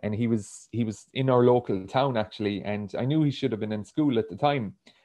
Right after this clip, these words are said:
So I said to him, "You know, how come you're not in school?" And he was, "Oh, I'm, I'm dossing from school. I, I skipped school 'cause, you know, teachers suck. Uh, everyone sucks. I don't wanna be in there.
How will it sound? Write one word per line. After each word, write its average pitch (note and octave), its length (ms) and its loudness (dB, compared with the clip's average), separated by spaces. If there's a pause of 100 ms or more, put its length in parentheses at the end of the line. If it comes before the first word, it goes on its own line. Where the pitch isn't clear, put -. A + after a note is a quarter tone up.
So - 100 -4
I C#3 40 2
said F#3 220 -4
to D#3 60 -6
him, C#3 140 -4
"You - 100 -6
know, C3+ 120 -4
how E3+ 160 0
come F3+ 180 -4
you're E3+ 160 -2
not D#3+ 160 0
in A2 80 -8
school?" B2 300 0
And A2 100 -2
he A#2+ 80 -2
was, A2+ 140 -6
"Oh, F3+ 340 6
I'm, D3+ 240 -2 (240)
I'm A#2+ 140 -2
dossing C3 480 2
from A2 160 -8
school. A#2 400 0
I, G#2+ 160 4
I A2 80 -2
skipped - 320 -2
school A#2+ 340 2
'cause, G#2+ 320 -4
you C3+ 60 -2
know, B2 240 2 (400)
teachers D#3+ 400 0
suck. C#3 340 6 (160)
Uh, B2+ 340 8
everyone C#3+ 380 2
sucks. C3+ 500 2
I C3 140 6
don't C3 140 6
wanna C3 180 2
be B2+ 160 0
in B2 140 -2
there. A#2+ 340 4